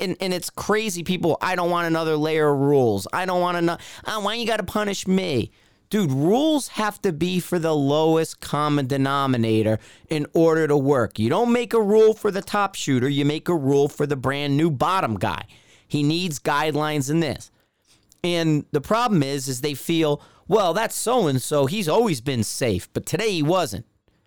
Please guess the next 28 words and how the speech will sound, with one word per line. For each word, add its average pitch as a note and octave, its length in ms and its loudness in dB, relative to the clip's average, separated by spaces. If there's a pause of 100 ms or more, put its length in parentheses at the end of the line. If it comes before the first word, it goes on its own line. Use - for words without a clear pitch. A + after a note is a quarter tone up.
(280)
So C#3+ 320 0
it's - 140 -8
an E3 120 -6
accident, D#3 540 -4
let C3 180 0
it G#2+ 140 -4
go." D#3 260 2
And G#2 100 0
he's F3+ 200 -2
even A#3 300 0
mentioned, C3+ 440 -4
Joel's D#3 320 0
saying B2+ 460 -2
there's, B2+ 260 0 (300)
out D#3+ 160 -2
of D3+ 80 -2
the B2+ 100 0
three F3+ 420 -2
N G3 200 0
Ds, D#3 440 0 (360)
one F3+ 360 2
of F3+ 120 -2
them D3 160 0
can't F#3 480 -4
even G3 440 -2
be F#3 160 -2
brought D#3 540 2
up D3+ 340 0